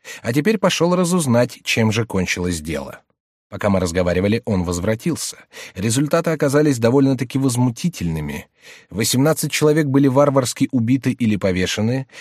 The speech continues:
двое солдат и тринадцать узников погибли в огне. А сколько всего узников было в домовой тюрьме? До тринадцати было.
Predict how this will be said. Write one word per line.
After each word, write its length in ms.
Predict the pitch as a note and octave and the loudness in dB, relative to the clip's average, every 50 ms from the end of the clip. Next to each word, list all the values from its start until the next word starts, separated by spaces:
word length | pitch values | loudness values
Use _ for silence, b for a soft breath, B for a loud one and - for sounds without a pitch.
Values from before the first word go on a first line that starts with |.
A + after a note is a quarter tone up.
| B B | B B
двое 360 | - F#2+ G2 G2 A2+ A#2+ A2 | -6 -4 -2 0 2 2 2
солдат 540 | G2 - - F#2+ F2+ F2 E2+ G#2+ G#2+ G2 - - | 2 0 0 0 -2 0 0 0 -2 -2 -2 -4
и 80 | - F#2+ | -6 -4
тринадцать 640 | - G2 G2+ G2+ G#2 G2 F2 - - F2+ E2 - - | -2 -2 0 0 0 0 0 -2 -6 -10 -10 -14 -8
узников 600 | - A2+ A2 G#2+ A#2+ B2+ B2+ - C#3 C3+ - - - | -4 -2 -2 0 0 -2 -2 -2 -4 -4 -4 -6 -6
погибли 460 | - D3+ C3+ G2 F2+ F2+ D#2+ F2 F2+ | -6 -6 -4 -2 -4 -4 -2 -4 -2
в 80 | F2 F#2+ | -2 -2
огне. 400 | G2+ G2+ G2+ A2+ G#2 E2+ - - _ _ _ _ _ _ _ _ _ _ _ _ _ _ _ _ _ _ _ | -2 0 0 0 -2 -2 -6 -12 _ _ _ _ _ _ _ _ _ _ _ _ _ _ _ _ _ _ _
А 80 | A#2 | -10
сколько 340 | A2+ - - F3 F#3+ F3+ G3 | -8 -2 0 0 2 2 0
всего 380 | F#3+ - - G#3 F#3+ F#3 E3 - | 0 0 0 0 2 2 0 2
узников 520 | - C3+ D#3 D3 F3 F#3 F3+ - F#3 D#3 C3 | 2 2 2 2 2 0 2 0 -2 -2 0
было 260 | A#2 A2+ A2+ A#2+ A2+ | 0 2 2 2 2
в 40 | A2 | 2
домовой 380 | A2 G#2+ G#2+ F#2 E2+ F2 F2 | 2 4 4 2 2 0 -2
тюрьме? 460 | F2+ - C3 C3+ D#3 F3+ F3 A2+ - - _ _ _ _ _ _ _ _ _ _ _ _ _ _ _ _ _ _ _ _ _ | -2 0 0 2 2 2 2 0 -2 -6 _ _ _ _ _ _ _ _ _ _ _ _ _ _ _ _ _ _ _ _ _
До 180 | - F2 G#2+ D#3 | -6 -4 -4 0
тринадцати 640 | E3+ G3 G3+ G3 F3 F3+ F#3+ F#3 - - - F3+ | 2 2 4 6 6 6 4 2 0 0 2 2
было. 420 | D3 A#2+ A#2 B2+ C#3+ D3+ C#3+ A2+ | 4 4 4 4 6 4 4 2